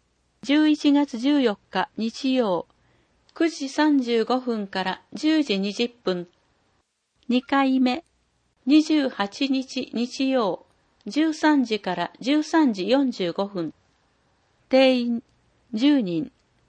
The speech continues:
当日先着順。いずれも当日九時三十分から動物園入り口にて受付。五、クリスマス展。ポインセチアなど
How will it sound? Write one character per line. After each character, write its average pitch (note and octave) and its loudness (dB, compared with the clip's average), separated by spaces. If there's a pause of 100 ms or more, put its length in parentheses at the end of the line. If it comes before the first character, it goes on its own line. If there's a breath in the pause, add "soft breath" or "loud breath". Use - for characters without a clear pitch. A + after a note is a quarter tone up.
(160)
当 D4 2
日 C#4 -4
先 C4+ 0
着 C4 -4
順。 A#3+ -4 (920)
い A#3 0
ず D4 -2
れ C#4 2
も C4 0 (100)
当 C#4 4
日 C4+ -2
九 D#4 0
時 C#4 -2
三 C4 2
十 C#4 0
分 G#3+ -2
か F3+ -4
ら F#3 -6
動 D4 6
物 D4+ 0
園 A#3 2
入 A#3 0
り - -6
口 C4+ 2
に B3 2
て F#3+ -2
受 F#3 -6
付。 - -10 (1400)
五、 C4 -2 (420)
ク C4+ 0
リ D#4+ 4
ス - -2
マ E4 4
ス - -10
展。 F#3+ -2 (920)
ポ C#4 4
イ D#4 6
ン E4 4
セ D#4 -2
チ B3 0
ア G#3+ 0
な G3+ -2
ど F#3+ -8